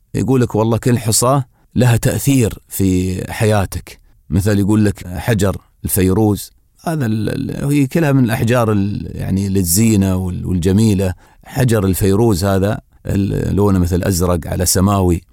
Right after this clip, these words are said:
يقول لك هذا يعني يزيد في بديهة الإنسان، وهذا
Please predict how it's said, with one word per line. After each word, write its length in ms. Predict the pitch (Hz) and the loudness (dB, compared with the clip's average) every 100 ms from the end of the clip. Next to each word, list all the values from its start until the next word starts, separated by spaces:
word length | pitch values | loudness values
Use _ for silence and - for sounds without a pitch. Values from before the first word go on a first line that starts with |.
| - | -4
يقول 220 | 92 117 | 0 0
لك 120 | 107 | 0
هذا 380 | 117 117 113 117 _ - | 0 0 0 -2 _ -6
يعني 540 | 92 - 107 104 98 - 50 - | -2 2 2 2 0 -4 -6 -2
يزيد 400 | 95 131 127 - | 2 2 2 0
في 240 | - 98 | 0 2
بديهة 440 | 87 98 117 98 98 | 2 2 2 2 0
الإنسان، 640 | 95 90 92 101 98 95 90 - _ _ - | 0 0 0 0 2 0 -2 -6 _ _ -6
وهذا 640 | 95 117 110 110 110 - | -2 0 2 0 0 -4